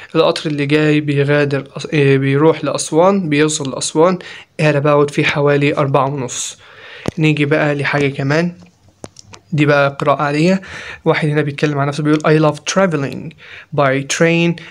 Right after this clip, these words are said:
أنا بحب السفر بالقطار because it's interesting to look out of the window، لأنه، آه، مدهش جدا، آه، إنك تبص من الشباك. In one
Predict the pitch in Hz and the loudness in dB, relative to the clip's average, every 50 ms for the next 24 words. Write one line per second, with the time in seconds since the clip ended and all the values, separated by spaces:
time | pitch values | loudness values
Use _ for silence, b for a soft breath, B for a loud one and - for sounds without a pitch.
0 | B - 151 151 151 151 - 165 147 139 147 - - 165 139 151 147 151 151 143 | B 2 2 2 2 2 -2 -2 -2 -2 -2 -2 -2 -2 -2 -2 -4 -4 -6 -8
1 | 143 - - 165 165 156 151 147 139 143 - 156 156 156 151 151 - 165 - - | -6 -2 0 0 0 0 -2 -6 -6 -4 -2 0 0 0 0 -2 -6 -6 -4 -2
2 | - 165 143 147 - - 202 202 196 - - - 139 123 127 143 143 B B B | -2 -2 -2 0 -2 0 0 0 0 0 -2 -4 -6 -6 -8 -10 -12 B B B
3 | - - - 160 156 156 151 - - 175 170 185 190 185 180 165 156 123 104 95 | -10 -4 -2 -2 -2 -2 -4 -4 -2 0 2 2 2 2 2 0 0 0 -2 -2
4 | - - - _ 311 196 170 160 143 147 151 160 156 156 147 147 143 143 147 143 | -6 -8 -12 _ -8 -4 -2 -2 0 0 0 2 2 2 2 2 0 0 -2 -4
5 | 143 B B B B B B - 151 147 147 156 156 156 156 156 151 156 151 151 | -6 B B B B B B -2 -2 0 2 2 2 4 4 4 4 4 2 0
6 | 151 - - - 147 147 143 139 143 156 170 165 170 156 147 - - 180 170 160 | -2 -6 -4 -2 0 2 2 2 4 2 2 2 2 2 2 0 0 -2 -2 0
7 | 156 160 165 160 156 151 B B B B B - - 147 147 147 143 139 139 143 | 0 0 0 0 -2 -6 B B B B B -6 -2 0 2 4 4 6 6 4
8 | 151 165 151 147 147 143 143 - - - 147 160 175 175 - - 156 151 160 170 | 4 2 0 -2 -2 -4 -4 -6 -6 -6 -2 -2 -2 -2 -2 0 0 2 2 2
9 | 160 156 147 - - 143 143 143 165 170 190 185 - - B B B B B B | 0 0 0 -2 -2 -4 -2 -2 -2 -2 -2 -2 -6 -12 B B B B B B
10 | B B B B B _ - 170 160 165 165 165 165 165 160 160 | B B B B B _ 0 0 2 4 4 4 4 2 2 0